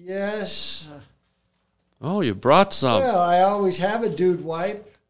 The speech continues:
Speaker 2: Wow.
Speaker 1: This is, uh, I think Mark Cuban would be happy that, uh, I'm pumping his dude wipes.
Speaker 2: Dude wipes.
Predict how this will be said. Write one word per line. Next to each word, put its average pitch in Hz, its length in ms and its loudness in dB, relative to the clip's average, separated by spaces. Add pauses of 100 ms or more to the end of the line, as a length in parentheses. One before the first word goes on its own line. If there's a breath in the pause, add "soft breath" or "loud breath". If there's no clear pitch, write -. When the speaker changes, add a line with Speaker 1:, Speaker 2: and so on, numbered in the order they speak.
(340)
Speaker 2:
Wow. 165 560 4 (460)
Speaker 1:
This - 200 -10
is, 160 220 -8
uh, 143 460 -8 (1400)
I - 20 -20
think 160 160 -6
Mark 165 320 0
Cuban 170 520 0
would 135 140 -2
be 139 100 -2
happy 147 480 -2
that, 131 320 -6
uh, 135 220 -10 (580 loud breath)
I'm 139 120 -8
pumping 165 380 -6
his 135 220 -2
dude 147 400 -4
wipes. 131 240 -8
Speaker 2:
Dude 180 260 0
wipes. 101 600 -4